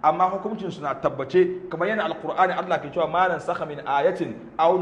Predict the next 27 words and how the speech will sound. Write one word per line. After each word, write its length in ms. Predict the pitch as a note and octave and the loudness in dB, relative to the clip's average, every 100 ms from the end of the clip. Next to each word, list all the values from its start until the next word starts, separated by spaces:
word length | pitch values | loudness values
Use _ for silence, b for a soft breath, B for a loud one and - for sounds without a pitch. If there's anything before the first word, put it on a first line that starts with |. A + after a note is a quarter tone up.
| D#3+ | -2
ننسها 680 | - G3+ F3+ D3+ B2 - - | -2 0 6 6 4 -4 -6
نأتي 340 | D#3+ - - | -4 -4 -6
بخير 400 | D#3 D3+ F#3 F#3 E3 | -8 -6 -2 -2 -2
منها 340 | F3+ F3 D3+ | -4 -2 0
أو 60 | D3+ | 0
مثلها 500 | C3+ C#3+ D3+ C3+ G2 - - F3 | -2 -8 -4 -4 -6 -10 -8 -6
ألم 180 | E3+ | -6
تعلم 300 | C#3 C#3 C#3+ C3+ | -4 -2 -2 -2
أن 200 | D3 C#3+ | -4 -6
الله 320 | B2+ C3 C3+ | -4 -2 -2
على 220 | A2+ A2 B2+ | -2 -2 -6
كل 180 | B2 | -12
شيء 240 | A2 G#2+ G#2+ - | -10 -8 -10 -12
قدير." 240 | F#2+ G2+ G2+ - B B B - - | -10 -10 -10 -16 B B B -20 -12
Cikin 160 | F#3 F#3+ | -4 -2
wannan 320 | C#3+ D#3 B2 | 0 -2 -2
nan, 200 | A#2 A2+ - - - - | -4 -4 -12 -18 -20 -6
ka 60 | F3+ | -2
duba 100 | F#3 | -2
tafsirin 380 | D3+ - D#3+ C3+ | -2 -4 -6 0
ayan 320 | C#3+ B2+ G#2 | 2 2 -2
ka 160 | E3+ D3+ | -2 0
gani, 240 | C3 C3+ C3 - - | 0 -4 -10 -10 -6
الشيخ 540 | B2 - - F3 F3 F3 A#3 A#3+ - - - C#3 | -6 -6 -2 0 0 -4 -8 -8 -10 -16 -12 -2
والشيخة 1000 | D3 - - C#3 B2+ - F#3 F#3 A3 A3 - - - | -2 -2 -4 -4 -4 -2 -2 -2 -2 -2 -4 -14 -10
إذا 680 | G#3 G3+ F#3 E3 D3+ C3+ B2+ | -6 0 4 6 6 4 2
زنيا 800 | F#3 G3+ G3+ G3+ G3 G3 G3 G3 | -2 0 0 0 0 2 4 2